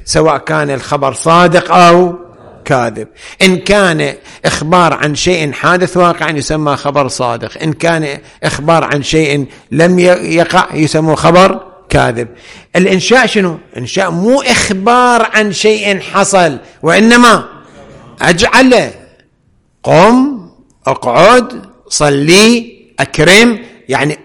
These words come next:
أنشئ الشيء الذي أريده الآن وأعتبره، فبالأمر ينشأ الشيء، فإذا أنشئ الشيء فمتى يكون ال-، ماذا؟ متى يكون ال-،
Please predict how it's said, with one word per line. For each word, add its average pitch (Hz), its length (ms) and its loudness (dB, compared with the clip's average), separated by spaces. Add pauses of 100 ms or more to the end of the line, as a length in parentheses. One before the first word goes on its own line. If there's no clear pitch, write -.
أنشئ 277 580 4
الشيء 220 420 4
الذي 185 280 2
أريده 180 460 2
الآن 175 260 0
وأعتبره، 160 840 0 (340)
فبالأمر 151 720 0 (760)
ينشأ 226 640 4
الشيء، 175 440 2
فإذا 151 560 2
أنشئ 147 360 -2
الشيء 190 400 2 (200)
فمتى 190 540 2
يكون 170 420 0
ال-، 151 260 -2 (320)
ماذا؟ 156 420 4
متى 175 360 2
يكون 170 320 2
ال-، 156 220 2